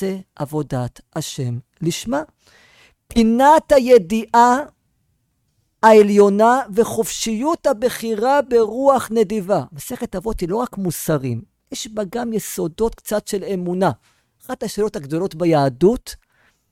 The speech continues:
אם הקדוש ברוך הוא ידע על דברים מסוימים, איך יש לי? בחירה חופשית. נכון? שאלה חזקה.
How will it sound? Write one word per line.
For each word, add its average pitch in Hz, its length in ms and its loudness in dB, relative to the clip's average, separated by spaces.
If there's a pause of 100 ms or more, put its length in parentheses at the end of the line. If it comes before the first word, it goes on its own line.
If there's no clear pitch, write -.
(440)
אם 302 200 -2
הקדוש 214 480 -4
ברוך 170 340 -2
הוא 190 300 2
ידע 180 480 4
על 202 80 2
דברים 170 440 -2
מסוימים, 165 920 0 (220)
איך - 220 4
יש 185 220 2
לי? 220 260 6 (1000)
בחירה 277 260 2
חופשית. 302 600 -6 (1300)
נכון? 233 200 -6
שאלה - 240 -8
חזקה. - 380 -8